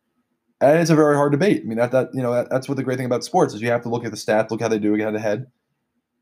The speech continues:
I personally think Damian's a little bit more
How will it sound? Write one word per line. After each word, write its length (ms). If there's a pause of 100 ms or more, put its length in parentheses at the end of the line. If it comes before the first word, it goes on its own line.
(580)
I 160
personally 360
think 100
Damian's 380
a 40
little 160
bit 100
more 340